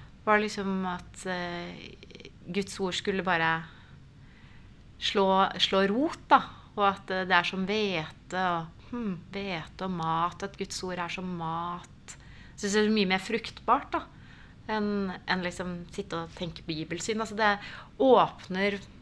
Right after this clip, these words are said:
det å høre de ordene om og om igjen åpner for så veldig mange forskjellige måter det kan lande på fra gang til gang.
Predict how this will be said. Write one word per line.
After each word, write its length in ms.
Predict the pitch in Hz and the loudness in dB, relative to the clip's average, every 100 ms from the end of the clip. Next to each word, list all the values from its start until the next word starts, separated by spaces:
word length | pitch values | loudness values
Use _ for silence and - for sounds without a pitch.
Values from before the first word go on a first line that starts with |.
| - - - - - - - - - - - | -20 -20 -20 -20 -18 -18 -20 -20 -20 -10 4
det 100 | 214 | 4
å 80 | 214 | 6
høre 460 | 262 240 180 190 | 6 8 6 4
de 100 | 208 | 2
ordene 580 | 208 180 175 175 196 233 220 - - | 2 2 -2 0 0 0 -2 -14 -2
om 200 | 208 196 | 0 2
og 140 | 196 185 | 2 2
om 60 | 185 | 2
igjen 220 | 196 214 | 2 2
åpner 400 | 226 180 - 170 | 2 2 0 -6
for 160 | - 196 | -2 0
så 160 | 208 | 0
veldig 320 | 190 202 165 175 | 0 0 0 -2
mange 220 | 180 165 | -2 -4
forskjellige 640 | 185 180 170 160 165 175 | -4 -2 -2 -2 0 2
måter 320 | 190 160 - | 2 -2 -4
det 80 | 160 | -6
kan 160 | 196 202 | -2 2
lande 320 | 214 180 160 | 2 0 -4
på 220 | - 226 220 - - - - - - - - | -4 -4 -4 -16 -20 -20 -20 -20 -20 -20 -6
fra 160 | - 202 | 2 2
gang 200 | 175 165 | 2 -4
til 100 | 196 | 0
gang. 200 | 190 214 | 0 0